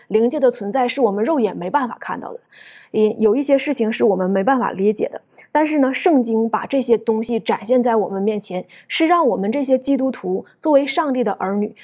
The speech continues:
能够通过这一切了解这个世界的走向，了解我们人生当中的信仰和发展。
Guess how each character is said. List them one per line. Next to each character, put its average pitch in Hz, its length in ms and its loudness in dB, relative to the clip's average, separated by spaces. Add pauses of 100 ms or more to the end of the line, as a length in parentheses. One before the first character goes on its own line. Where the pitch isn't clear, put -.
能 226 100 0
够 320 120 2
通 311 240 0
过 320 100 2
这 359 140 0
一 208 120 -4
切 - 320 -4 (120)
了 214 260 2
解 240 160 0
这 214 80 2
个 214 80 0
世 262 220 -4
界 240 120 2
的 233 80 0
走 - 200 -4
向， 190 240 -10 (240)
了 220 180 4
解 240 180 2
我 190 140 0
们 190 160 -2
人 208 160 2
生 247 160 0
当 226 180 0
中 214 200 0
的 202 120 -2 (200)
信 294 200 2
仰 208 160 0
和 - 80 -12
发 185 220 -4
展。 202 160 -8